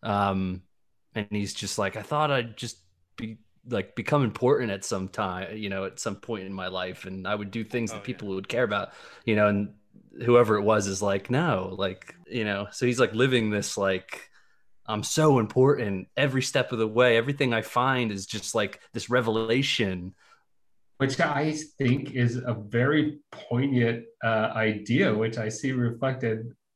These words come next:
Speaker 3: about me
Speaker 1: Totally.
Speaker 3: all the
Speaker 1: A-,
Speaker 3: time. <laughs>
Speaker 1: absolutely, absolutely.
Speaker 2: Is this movie
Speaker 3: Everywhere.
Speaker 2: about me?
Speaker 3: This movie is very, uh, ego stroking in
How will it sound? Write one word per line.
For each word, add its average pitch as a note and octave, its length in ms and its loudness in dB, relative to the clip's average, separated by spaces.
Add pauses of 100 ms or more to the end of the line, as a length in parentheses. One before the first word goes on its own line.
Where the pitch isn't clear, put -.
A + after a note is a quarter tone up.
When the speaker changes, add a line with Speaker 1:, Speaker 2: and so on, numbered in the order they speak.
(140)
Speaker 3:
about A2 100 -4
me - 40 -8
Speaker 1:
Totally. A#2+ 640 4
Speaker 3:
all C3+ 200 6
the C3 120 2
Speaker 1:
A-, C#3 40 4
Speaker 3:
time. E3 560 4
<laughs> - 0 -
Speaker 1:
absolutely, C#3+ 920 0
absolutely. A2+ 960 -8 (340)
Speaker 2:
Is G#2+ 220 -14
this C3+ 160 -8
movie C#3 300 2
Speaker 3:
Everywhere. A#2+ 40 2
Speaker 2:
about A#2 300 0
me? G#2 300 -14 (500)
Speaker 3:
This F#3+ 360 0
movie G#3 380 6
is F3+ 300 4
very, C#3+ 420 2
uh, A#2+ 340 0 (640)
ego E3+ 380 2
stroking G#2 800 -4
in A#2+ 540 4